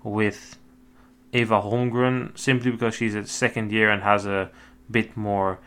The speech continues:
experience. Hladanova at the European Championships definitely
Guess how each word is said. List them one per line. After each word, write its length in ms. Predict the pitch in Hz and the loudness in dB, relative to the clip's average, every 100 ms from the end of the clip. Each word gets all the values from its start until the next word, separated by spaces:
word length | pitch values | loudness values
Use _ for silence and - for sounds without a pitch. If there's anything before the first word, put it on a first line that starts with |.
| - - | -20 -12
experience. 1000 | - - - - 98 95 92 92 - - | -10 -10 -10 -8 -6 -4 -6 -8 -12 -6
Hladanova 680 | - 110 107 110 117 110 110 | 2 4 4 2 4 4 2
at 80 | |
the 80 | 117 | -2
European 560 | 110 110 107 117 123 117 | -2 0 -2 -4 -4 0
Championships 680 | 117 110 110 107 113 107 | 2 2 0 -8 -6 -8
definitely 680 | 110 110 120 107 101 101 | -4 -4 -4 -6 -4 -6